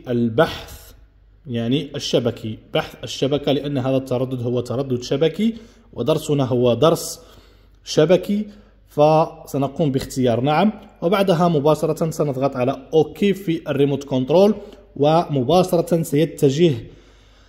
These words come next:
يعني إلى تنزيل جميع القنوات التي لها علاقة بهذا التردد.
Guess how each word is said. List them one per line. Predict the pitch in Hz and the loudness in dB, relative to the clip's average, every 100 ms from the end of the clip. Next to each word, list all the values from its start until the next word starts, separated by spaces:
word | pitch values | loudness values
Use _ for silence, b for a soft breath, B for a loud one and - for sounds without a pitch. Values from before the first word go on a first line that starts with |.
| b b b b - | b b b b 0
يعني | 131 143 160 | 2 2 2
إلى | 180 143 143 | 0 2 2
تنزيل | 143 143 131 123 165 | 2 2 2 2 0
جميع | 127 135 156 131 | 2 2 2 0
القنوات | 127 131 131 151 151 - | 0 2 4 2 0 -4
التي | 131 135 135 | -4 -2 0
لها | 127 127 | 0 0
علاقة | 117 131 139 147 | 2 0 0 0
بهذا | 143 135 147 | 0 0 0
التردد. | 151 170 165 131 117 | 0 0 0 -2 -6